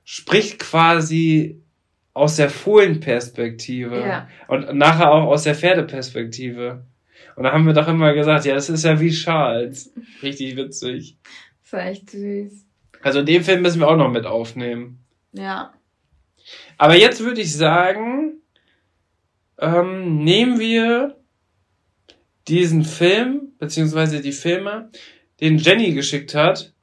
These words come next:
Speaker 1: Reiterhof Wildenstein.
Speaker 2: Ja.
Speaker 1: Lass damit mal anfangen.
Speaker 2: Ja.
Speaker 1: Weil sie sagt, den gibt's im Moment auch bei Amazon Prime. Kann man sich den anschauen und viele von euch haben ja mit Sicherheit auch Amazon Prime.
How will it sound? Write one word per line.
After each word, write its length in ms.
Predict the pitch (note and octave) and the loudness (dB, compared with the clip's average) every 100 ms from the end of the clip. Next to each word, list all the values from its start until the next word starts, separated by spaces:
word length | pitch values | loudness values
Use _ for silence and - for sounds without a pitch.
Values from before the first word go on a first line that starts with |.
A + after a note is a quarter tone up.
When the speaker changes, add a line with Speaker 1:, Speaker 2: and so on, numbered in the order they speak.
| _ _ _ _ _ | _ _ _ _ _
Speaker 1:
Reiterhof 920 | - F#3+ A#3+ G#3+ F3+ G3 F#3+ C#3+ B2 | 2 2 2 -2 0 2 0 -4 0
Wildenstein. 1040 | D3+ G3+ D3+ A2+ A2+ - A2+ A2 A2+ A#2 - _ _ _ _ _ _ - | 4 4 2 -4 -6 -6 -6 -4 -6 -8 -16 _ _ _ _ _ _ -12
Speaker 2:
Ja. 380 | A#3 A#3 - - _ _ | -6 -4 -4 -10 _ _
Speaker 1:
Lass 220 | - F3+ F3+ | -2 0 6
damit 300 | A3+ C4 G#3 | 4 4 2
mal 120 | G3 | 0
anfangen. 760 | D#3 D3+ - A2+ A2 A2 - _ - | 2 0 -4 -8 -8 -12 -18 _ -12
Speaker 2:
Ja. 340 | A3 G3+ - _ _ | -8 -8 -10 _ _
Speaker 1:
Weil 140 | - D3+ | 4 4
sie 120 | F#3+ | 4
sagt, 440 | G#3 G3+ G3+ G#3 | 2 2 2 2
den 140 | F#3 F3+ | -2 0
gibt's 260 | F#3+ - | -2 -4
im 180 | - E3+ | -6 -2
Moment 380 | E3+ E3+ E3+ E3+ | 0 2 2 2
auch 180 | D#3 D#3 | 0 2
bei 160 | D#3+ | 2
Amazon 460 | D3+ D#3 D3+ C#3+ C3 | 2 2 2 0 -10
Prime. 480 | - E3+ G3 C4 D#4 _ _ _ _ _ _ | -6 -2 0 -2 -6 _ _ _ _ _ _
Kann 160 | - F3+ | -4 0
man 120 | E3 | 0
sich 140 | D#3+ | 0
den 140 | D#3 C#3+ | -2 0
anschauen 580 | F3+ A3 - A3 A3 D#3+ | -2 -2 -2 0 0 0
und 180 | D#3+ | -2
viele 240 | D#3 F3+ E3+ | -2 -4 -4
von 240 | D#3+ D#3 | 0 0
euch 260 | D3+ D3+ D#3 | 2 2 0
haben 120 | F3 | 0
ja 100 | F3 | 0
mit 180 | E3 D3+ | 0 -2
Sicherheit 400 | D#3 D#3 C#3 C3+ | -4 -2 -2 0
auch 260 | C#3+ F#3 | 0 0
Amazon 480 | F3 F3+ F3 F3 F3 | -2 -4 -4 -4 -6
Prime. 680 | E3 F3 E3+ F3+ F#3+ G#3+ | -4 2 4 4 0 -6